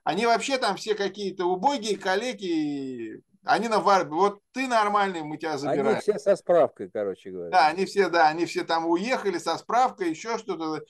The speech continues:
Speaker 1: Я говорю: «Ну как же, как же так? Я же отслу-, ну, ну, несправедливо же!» Ничего не знаем, все, все. Родина сказала, все, приказ да-, да-, давай это. Я там в, в холодном поту просыпался там.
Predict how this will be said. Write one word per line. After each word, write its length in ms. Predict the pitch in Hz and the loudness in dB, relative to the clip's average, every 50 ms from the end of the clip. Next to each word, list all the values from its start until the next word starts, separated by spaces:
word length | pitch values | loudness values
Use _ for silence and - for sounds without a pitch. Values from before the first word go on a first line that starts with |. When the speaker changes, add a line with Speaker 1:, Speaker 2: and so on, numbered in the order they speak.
| _ _ - | _ _ -6
Speaker 1:
Я 80 | - 156 | -4 -2
говорю: 160 | 160 180 190 | 0 2 4
«Ну 160 | 220 233 - | 4 4 4
как 220 | - 262 240 226 | 6 6 6 6
же, 100 | 175 170 | 4 0
как 240 | 160 - 240 226 190 | 2 4 4 4 4
же 120 | 180 196 190 | 2 -2 0
так? 280 | - 262 240 185 190 | 4 4 4 4 6
Я 140 | 202 208 190 | 4 2 4
же 100 | 180 208 | 4 2
отслу-, 320 | 202 202 - - 233 226 | 0 -2 -4 -8 -10 -8
ну, 260 | 214 202 240 247 208 202 _ | -6 -6 -6 -6 -6 -10 _
ну, 360 | 311 277 269 269 254 254 254 | -12 -10 -8 -6 -6 -4 -2
несправедливо 880 | 262 269 254 - - 294 302 302 311 320 349 349 349 349 311 254 226 | 0 0 0 2 4 4 6 6 6 6 4 4 6 6 6 6 6
же!» 180 | 196 190 147 - - - - _ _ - | 4 2 2 0 -6 -18 -20 _ _ -8
Ничего 280 | 147 156 156 208 208 | -6 -2 4 4 6
не 100 | 196 185 | 6 6
знаем, 340 | 175 160 175 170 147 123 113 113 | 2 2 2 2 2 2 0 -4
все, 340 | - 135 117 107 - 95 _ _ _ | -6 -6 -4 -4 -6 -10 _ _ _
все. 360 | _ - 120 107 117 110 - _ _ _ _ - | _ -16 -16 -16 -16 -16 -20 _ _ _ _ -4
Родина 380 | 135 147 180 190 175 180 170 | 2 4 4 6 6 4 2
сказала, 580 | 160 - - 180 175 170 208 233 240 220 190 143 | 2 2 2 2 4 4 4 6 6 6 6 4
все, 200 | 135 - 143 131 | 2 0 -2 -2
приказ 440 | 104 - 135 - - 120 113 104 - | -2 -4 -6 -4 -2 -4 -4 -4 -6
да-, 120 | - 113 - | -8 -10 -8
да-, 440 | - - - - - - - 127 127 | -10 -14 -16 -16 -8 -2 0 0 2
давай 420 | 120 117 127 127 127 113 110 101 | 2 2 2 4 4 4 2 0
это. 160 | 104 - - 131 | -2 -4 -6 -6
Я 220 | 120 127 147 156 | -2 0 0 0
там 260 | 151 143 131 127 120 | 0 0 -4 -4 -6
в, 380 | - - - - 120 120 - - | -10 -16 -20 -20 -20 -20 -20 -16
в 20 | - | -8
холодном 460 | - - 160 160 165 165 147 156 - | -2 2 4 4 4 4 2 0 0
поту 280 | - 165 156 - 185 165 | 0 0 0 0 -2 -4
просыпался 680 | - 151 147 - 170 165 170 160 151 143 139 - - - | -4 -6 -4 -4 -2 0 4 4 4 4 4 0 -8 -10
там. 180 | - 117 - | -10 -10 -10